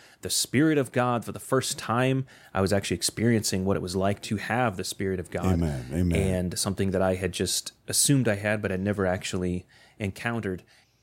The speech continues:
Speaker 1: And as I've gone further, as I've read the Word so much and, and gone further in the truth,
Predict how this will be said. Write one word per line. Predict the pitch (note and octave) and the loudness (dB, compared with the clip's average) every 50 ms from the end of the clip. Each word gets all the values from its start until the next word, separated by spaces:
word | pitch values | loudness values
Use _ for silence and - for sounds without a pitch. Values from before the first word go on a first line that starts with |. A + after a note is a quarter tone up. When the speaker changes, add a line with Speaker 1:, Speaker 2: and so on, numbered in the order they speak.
| _ | _
Speaker 1:
And | A#2+ A#2 A2+ A2+ | -2 0 2 2
as | A2 G#2+ G2 A2 | 2 2 2 0
I've | G2+ F#2 | -2 -2
gone | F#2 - B2+ C#3 C3+ | 2 2 2 2 2
further, | C3 - - C3+ C3 A#2+ B2+ B2 | 0 0 2 2 4 4 4 2
as | A#2 G#2+ G#2 | 2 2 2
I've | G2+ F#2+ G2+ G#2+ | 0 0 2 2
read | A#2 A#2+ A2 A2+ | 2 2 2 2
the | A2+ | 2
Word | G#2+ G#2 A2 A2 A2 G#2 - | 4 4 6 4 4 4 2
so | - A2+ G#2 | 2 2 2
much | G#2 G#2 G2+ G2 - - - | 2 2 2 0 0 -2 -4
and, | F#2+ - | -4 -4
and | - G2+ G2 | -4 -4 0
gone | F#2 G#2 G2 F#2+ | 0 0 0 0
further | - - G#2+ G2+ G2 | 0 2 2 4 4
in | G2 F#2+ | 2 2
the | F#2 | 0
truth, | - - - C#3+ C3+ B2+ A#2+ - | -2 0 4 6 6 6 4 2